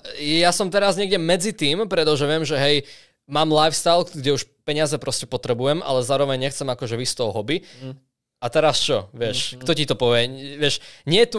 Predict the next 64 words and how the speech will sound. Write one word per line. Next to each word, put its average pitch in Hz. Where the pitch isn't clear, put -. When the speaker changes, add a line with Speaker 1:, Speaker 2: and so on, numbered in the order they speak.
Speaker 1:
nie 190
je 262
tu 240
až 214
tak 226
veľa 196
tvorcov, 165
s 185
ktorými 147
sa, 143
s 160
ktorými 147
sa 156
to, 147
o -
tomto 156
vieš 143
porozprávať, 139
takže 139
Speaker 2:
Mhm. 151
Speaker 1:
ako 143
je 170
to 175
viac 165
menej 180
na 160
náhodu, 156
ale, 139
ale 170
nemáme 113
sa 110
zle 98
zase. 92
Zober 110
Speaker 2:
No, 185
Speaker 1:
si 175
Speaker 2:
čo 214
Speaker 1:
to -
tak, 220
Speaker 2:
sme 233
Speaker 1:
ako 214
my 160
tu 170
riešime 170
Speaker 2:
a 151
to 135
Speaker 1:
detaily, 131
Speaker 2:
jasné, 202
Speaker 1:
chápeš? 226
Speaker 2:
mne 214
je 208
jasné, 208
že 202
teraz 190
budú 175
veľa 180
ľudí 180
v -
komentároch, 165
aj 147
teraz 156
v -
čete, 151
že 143